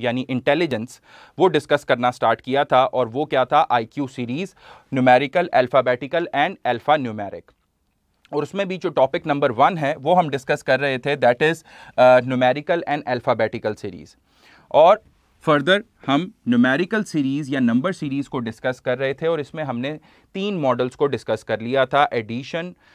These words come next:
सब्ट्रैक्शन, मल्टीप्लिकेशन। तो आए आज फोर्थ मॉडल जिसको डिवीजन कहते हैं वो डिस्कस करते हैं।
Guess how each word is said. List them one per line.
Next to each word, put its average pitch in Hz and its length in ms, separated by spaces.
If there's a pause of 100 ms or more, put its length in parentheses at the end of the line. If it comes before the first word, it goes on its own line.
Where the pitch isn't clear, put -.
(200)
सब्ट्रैक्शन, 143 720 (140)
मल्टीप्लिकेशन। 104 840 (280)
तो 143 60
आए 160 320 (120)
आज 139 320 (580)
फोर्थ 190 420
मॉडल 131 360 (140)
जिसको 117 320
डिवीजन 160 440
कहते 147 280
हैं 151 180
वो 117 160
डिस्कस 113 360
करते 156 300
हैं। 160 180